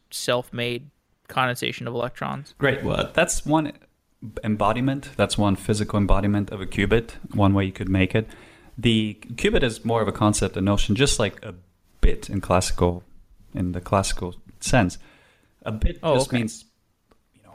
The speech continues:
Speaker 2: one of two states. You have a choice. It's the minimal unit of information.
Speaker 1: Oh.
Speaker 2: Um,
Speaker 1: Okay.
Speaker 2: so a bit can be made out of, you know, current on or current off. It can also be made from a seesaw being on the left or the right. It can,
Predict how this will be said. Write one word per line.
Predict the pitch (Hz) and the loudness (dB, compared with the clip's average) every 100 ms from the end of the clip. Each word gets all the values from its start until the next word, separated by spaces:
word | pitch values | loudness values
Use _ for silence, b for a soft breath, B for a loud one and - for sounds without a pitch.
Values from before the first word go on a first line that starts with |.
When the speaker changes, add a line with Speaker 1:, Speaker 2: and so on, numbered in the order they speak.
| - | -2
Speaker 2:
one | 95 113 | 0 0
of | 113 | -2
two | - | -4
states. | - - 87 123 | -6 -8 -10 -8
You | |
have | 135 | -6
a | - | 2
choice. | - 87 - - | 4 4 2 -6
It's | 104 - | -4 -4
the | - | 0
minimal | 110 135 135 120 110 101 92 - - | 2 4 2 2 0 -2 -8 -16 -10
unit | - 107 101 | 0 2 2
of | 90 101 | 0 -4
information. | 95 - 92 92 - 87 | 6 8 8 2 0 -4
Speaker 1:
Oh. | - - _ _ _ _ _ _ - - 98 | -14 -20 _ _ _ _ _ _ -16 -10 -10
Speaker 2:
Um, | 98 | -10
Speaker 1:
Okay. | 87 92 - | -12 -16 -18
Speaker 2:
so | - 110 | -2 0
a | 107 | 0
bit | 104 127 - | 4 4 4
can | 120 110 | 0 2
be | 110 | 2
made | 104 107 101 | 2 2 2
out | 101 101 | 2 0
of, | 98 95 - _ _ _ | -4 -8 -18 _ _ _
you | - | -18
know, | 95 | -14
current | - - 104 92 | 2 4 4 2
on | 117 92 | 0 2
or | 90 | -2
current | - 101 95 - | -4 -4 -2 0
off. | 131 - | 0 0
It | 104 - | -6 -8
can | 101 | -8
also | 101 - | -8 -8
be | 98 98 | -4 -2
made | 95 92 92 | -2 -6 -10
from | - - 95 90 | -16 -16 -14 -10
a | 90 | -8
seesaw | - 107 107 107 123 127 | -8 -6 -6 -8 -10 -12
being | 104 95 | -12 -6
on | 92 87 | -4 -4
the | |
left | 98 110 - | -8 -10 -12
or | 98 | -10
the | 95 | -2
right. | 104 113 110 | 0 0 -4
It | - _ _ _ | -16 _ _ _
can, | - 95 | -18 -18